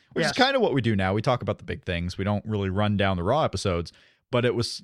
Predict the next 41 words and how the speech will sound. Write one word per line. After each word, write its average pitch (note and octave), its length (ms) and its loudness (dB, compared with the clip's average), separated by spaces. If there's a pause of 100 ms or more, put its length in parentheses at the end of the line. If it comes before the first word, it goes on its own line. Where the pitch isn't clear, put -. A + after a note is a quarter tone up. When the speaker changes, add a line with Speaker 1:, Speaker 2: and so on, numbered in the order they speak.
(180)
Speaker 1:
getting D#3 220 0
to D3+ 80 0
the A2+ 100 0
point D#3+ 280 -2
where A2 340 2
nothing B2 360 0
was G2 140 -2
happening A2 540 2
that G2+ 200 0
summer F2 480 -2 (480)
to - 100 -8
where B2 320 2
the A#2 140 -2
only C#3+ 220 2
way C3+ 140 2
to - 80 0
fill F#3+ 300 0
forty-five G2+ 540 0
minutes E2+ 400 -4 (440)
was G#2+ 140 0
to A#2 100 0
talk G#2+ 280 2
about G2 240 0
what G2+ 140 2
happened G2 440 0
with G2+ 160 -2
Raw F#2+ 300 0
in F2+ 200 -4
depth. - 380 -4 (560)
Speaker 2:
Yeah. E3+ 300 4
Speaker 1:
And G2+ 180 -4
so B2+ 100 2
we A2+ 120 2
kept D3+ 180 0
doing C#3+ 180 2
that. C#3+ 160 2
And A#2+ 140 0
then F#3+ 160 2
this, D3 240 0
uh, A#2 200 2 (520)
thank, B3 240 2